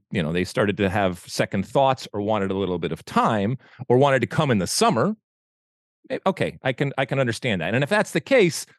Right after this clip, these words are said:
then this actually, I think, makes sense. You have somebody, obviously, who is a club legend on the field and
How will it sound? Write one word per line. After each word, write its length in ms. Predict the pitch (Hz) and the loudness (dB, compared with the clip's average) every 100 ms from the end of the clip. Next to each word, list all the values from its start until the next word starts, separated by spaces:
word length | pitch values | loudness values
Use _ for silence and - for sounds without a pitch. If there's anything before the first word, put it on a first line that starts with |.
| _ _ - | _ _ -4
then 140 | 190 | -2
this 180 | 294 - | -2 -2
actually, 400 | 202 - - 156 | -2 -2 -2 2
I 80 | 143 | 2
think, 400 | - 143 127 - _ _ - | 2 -2 -2 -10 _ _ -8
makes 340 | 120 131 - | 0 0 0
sense. 520 | - 240 - - - - _ | 0 0 0 -6 -14 -14 _
You 140 | - 135 | 0 0
have 160 | 127 | 2
somebody, 420 | - 151 156 160 143 | 0 0 2 2 2
obviously, 380 | 113 117 - | 0 -2 -6
who 140 | 107 107 | -2 -2
is 100 | 95 | -2
a 80 | 92 | -6
club 320 | - 117 107 | 0 0 2
legend 320 | 110 110 104 | -2 0 0
on 160 | 107 127 | 0 0
the 80 | |
field 340 | 127 143 151 196 | -2 -2 0 0
and 240 | 170 139 | 0 -2